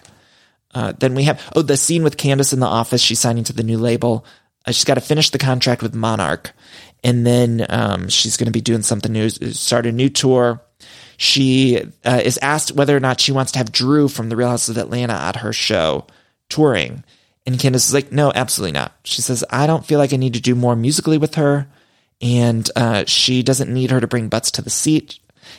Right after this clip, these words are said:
And Candace says she's tired and she, she just, um, I get it. Touring is very hard.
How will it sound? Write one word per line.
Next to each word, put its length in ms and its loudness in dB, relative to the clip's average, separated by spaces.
And 100 -2
Candace 260 2
says 180 2
she's 200 2
tired 440 2
and 120 -4
she, 300 -2
she 220 -4
just, 320 -2
um, 320 -2
I 60 -2
get 220 0
it. 120 -2
Touring 320 0
is 120 -4
very 260 0
hard. 320 -6